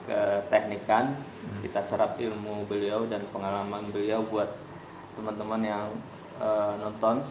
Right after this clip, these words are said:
Speaker 1: follower Ethos Energy dimanapun berada. Mudah-mudahan ini bermanfaat.
Speaker 2: Hmm.
Speaker 1: Oke, baik,
Speaker 2: Kan
Speaker 1: eh,
Speaker 2: hari ini
Speaker 1: oke.
Speaker 2: kan ini ya,
Speaker 1: Mm-mm.
Speaker 2: eh, berbicara tentang ini ya, tentang turbin ya.
Speaker 1: Turbin,
Speaker 2: Ah,
Speaker 1: ya,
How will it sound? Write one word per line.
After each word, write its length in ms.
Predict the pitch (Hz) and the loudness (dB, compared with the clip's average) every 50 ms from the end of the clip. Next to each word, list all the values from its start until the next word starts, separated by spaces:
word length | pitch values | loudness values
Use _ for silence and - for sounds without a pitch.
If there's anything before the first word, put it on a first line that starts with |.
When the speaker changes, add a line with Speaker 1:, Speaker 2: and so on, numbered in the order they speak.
| - - - - | -10 -12 -8 -4
Speaker 1:
follower 320 | 117 110 110 107 110 110 110 | 0 2 4 4 4 4 2
Ethos 320 | 113 110 - 113 107 107 | 0 -2 -2 -4 -4 -4
Energy 480 | 110 107 110 110 110 - 113 113 113 110 | -4 -4 -4 -6 -6 -2 0 0 0 0
dimanapun 560 | 110 107 104 104 107 104 101 - 113 107 104 | 0 -2 -2 -2 -2 -2 -2 -2 -2 -2 0
berada. 560 | 107 110 101 101 101 - - 135 143 - - - - - - - - - - - - 113 | 0 2 2 4 6 6 8 8 6 4 -2 -6 -10 -12 -12 -12 -12 -14 -14 -12 -8 -6
Mudah-mudahan 560 | 110 104 104 104 101 113 110 110 113 113 107 | -6 -4 -4 0 4 6 6 6 6 2 0
ini 160 | 104 107 113 107 | 0 -2 -2 -4
bermanfaat. 640 | - 92 - 107 104 104 101 101 104 104 101 98 - - - - - - - - - - | -4 -4 -6 -4 -4 -4 -2 2 4 4 4 4 0 -4 -10 -12 -12 -14 -14 -14 -8 -6
Speaker 2:
Hmm. 320 | 226 247 190 143 120 104 92 - - _ _ _ | -6 -4 -4 -4 -4 -6 -6 -8 -12 _ _ _
Speaker 1:
Oke, 160 | - 143 131 - - - - - - - - - - - - 127 | 2 2 2 2 0 -6 -10 -12 -12 -12 -12 -12 -12 -4 4 8
baik, 320 | 143 160 160 - - 143 | 8 8 8 8 12 12
Speaker 2:
Kan 160 | 135 131 131 | 12 12 12
Speaker 1:
eh, 260 | - _ _ 123 120 - - 110 | 6 _ _ 4 4 4 4 10
Speaker 2:
hari 240 | 110 110 117 117 117 | 12 12 12 12 12
ini 80 | 135 147 | 12 12
Speaker 1:
oke. 60 | 151 | 12
Speaker 2:
kan 80 | 151 156 123 | 12 12 12
ini 160 | 104 110 123 120 | 10 10 12 12
ya, 140 | 107 107 107 | 12 12 12
Speaker 1:
Mm-mm. 320 | - - 135 135 123 135 | 8 0 -4 -2 4 8
Speaker 2:
eh, 520 | 104 104 101 101 98 98 98 95 95 95 90 95 - | 12 12 12 12 12 12 12 12 12 12 10 8 6
berbicara 480 | 98 104 98 98 98 - 110 113 120 117 | 6 8 8 8 8 10 12 12 12 12
tentang 400 | - 104 104 - - 107 104 90 | 12 6 8 12 12 12 12 12
ini 240 | 110 113 120 113 | 10 10 12 12
ya, 80 | 95 92 | 12 10
tentang 560 | 95 98 98 95 101 98 95 95 98 98 98 98 - - - - - - - - - - - - - - - - - - - - - - - | 10 6 12 12 12 12 12 12 10 4 2 0 -4 -10 -12 -14 -14 -14 -14 -14 -14 -14 -14 -16 -16 -16 -12 -10 -10 -8 -8 -10 -12 8 12
turbin 400 | - 107 92 92 98 131 139 131 | 12 12 12 12 12 12 12 12
ya. 160 | 120 104 101 101 - - - | 12 12 12 12 10 0 -2
Speaker 1:
Turbin, 480 | 117 120 117 113 135 135 131 127 117 | -2 0 4 10 12 12 12 12 12
Speaker 2:
Ah, 240 | - - - - 110 | 10 10 8 6 6
Speaker 1:
ya, 160 | 101 98 98 | 4 4 2